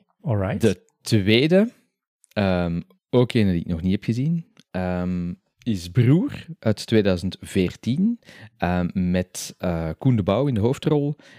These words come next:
Speaker 2: En het gaat over, eh, Mark Lebeer krijgt een uitnodiging van Grace, een oude vlam van zijn overleden broer. Hij trekt samen met een buurman Ronnie naar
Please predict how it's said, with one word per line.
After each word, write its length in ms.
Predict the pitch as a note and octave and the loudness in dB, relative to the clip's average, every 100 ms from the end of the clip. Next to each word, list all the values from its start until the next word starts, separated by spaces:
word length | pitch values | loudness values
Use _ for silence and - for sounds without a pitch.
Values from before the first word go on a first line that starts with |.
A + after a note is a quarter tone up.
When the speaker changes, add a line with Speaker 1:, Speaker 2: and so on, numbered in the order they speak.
| - | -8
Speaker 2:
En 300 | - G2+ G2+ G#2 | -2 0 0 -2
het 140 | G2+ - | -4 -2
gaat 180 | B2 | 2
over, 360 | B2 B2 A2+ A#2 | 4 2 0 -2
eh, 180 | - G2 | 0 2
Mark 280 | G#2 D#3+ D3 | 2 0 0
Lebeer 360 | G#2+ C#3+ D#3+ | 2 2 0
krijgt 260 | - C3 B2 | -2 -2 0
een 120 | A2+ | -2
uitnodiging 600 | C#3 D#3 D3 C3 A2+ A#2+ | 0 0 0 0 0 -2
van 180 | F#2 F2 - | -2 -4 -2
Grace, 580 | G2+ D#3+ A#3+ - - - - A#2+ | 0 2 0 -6 -12 -16 -18 -4
een 200 | F#3 G3 | -2 2
oude 280 | C#3 C#3+ A2 | 2 2 2
vlam 240 | A2 C3 | 0 2
van 160 | A#2 G2+ | 2 0
zijn 160 | F#2+ F#2 | 0 0
overleden 440 | F2 D#2+ D#2 D2+ | -2 -2 -2 -4
broer. 380 | - D2+ - - _ _ _ - | -8 -10 -10 -18 _ _ _ -4
Hij 120 | G2 | -4
trekt 320 | - D#3 - | -2 -4 -2
samen 220 | E3 D#3+ | -2 2
met 80 | C#3+ A2+ | 2 2
een 60 | F#2+ | 2
buurman 520 | C3+ B2+ G#2 F2+ D#2+ - - - | 0 2 0 0 -4 -10 -20 -10
Ronnie 320 | A2+ A#2+ B2 | 0 2 4
naar 200 | G2 F2 | 4 2